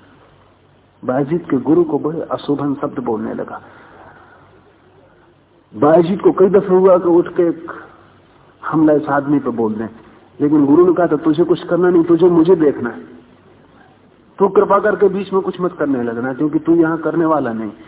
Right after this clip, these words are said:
तू सिर्फ यहाँ देखना।" तो उसे बड़ी तकलीफ हो रही, उसका दिल तो उस आदमी को देखने का होता है,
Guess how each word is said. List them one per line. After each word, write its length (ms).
तू 80
सिर्फ 300
यहाँ 180
देखना।" 400
तो 120
उसे 140
बड़ी 220
तकलीफ 400
हो 60
रही, 140
उसका 320
दिल 300
तो 180
उस 120
आदमी 340
को 100
देखने 380
का 100
होता 280
है, 80